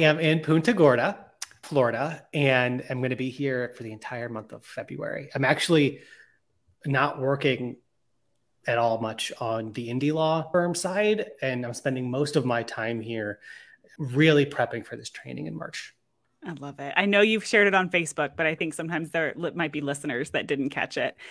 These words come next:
Speaker 2: And then also, we just made a pretty exciting shift with your email platform. So just remind everyone that if your emails are looking different, it's because we're
Speaker 1: Mm.
Speaker 2: leveling up.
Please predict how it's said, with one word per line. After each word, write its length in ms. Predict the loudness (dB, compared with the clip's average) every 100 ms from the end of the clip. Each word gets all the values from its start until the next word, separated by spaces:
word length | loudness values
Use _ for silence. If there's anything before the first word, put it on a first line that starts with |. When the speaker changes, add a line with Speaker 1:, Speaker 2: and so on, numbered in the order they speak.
| -10 0
Speaker 2:
And 160 | 2 2
then 100 | 6
also, 420 | 6 8 8 8
we 240 | 6 4 2
just 180 | 0
made 180 | 0 0
a 60 | 0
pretty 300 | 0 0 -2
exciting 640 | -2 0 2 4 2 0 -4 _ _ _ _ -10
shift 460 | 0 0 0 -4
with 160 | -8 -4
your 100 | 0
email 300 | 2 8 8
platform. 640 | 8 6 4 2 0 0 0
So 140 | 0
just 240 | 0 0
remind 420 | 2 4 4 6 4
everyone 540 | 4 4 4 4 2
that 160 | 0 -2
if 160 | -6
your 120 | -4
emails 380 | -2 0 0 0
are 80 | -2
looking 300 | -2 -4 0
different, 840 | 0 2 4 4 4 0 -4 -8 -10 -20 _
it's 180 | -8 -6
because 240 | -4 0
we're 100 | 4
Speaker 1:
Mm. 40 | 4
Speaker 2:
leveling 360 | 4 2 2 0
up. 180 | -2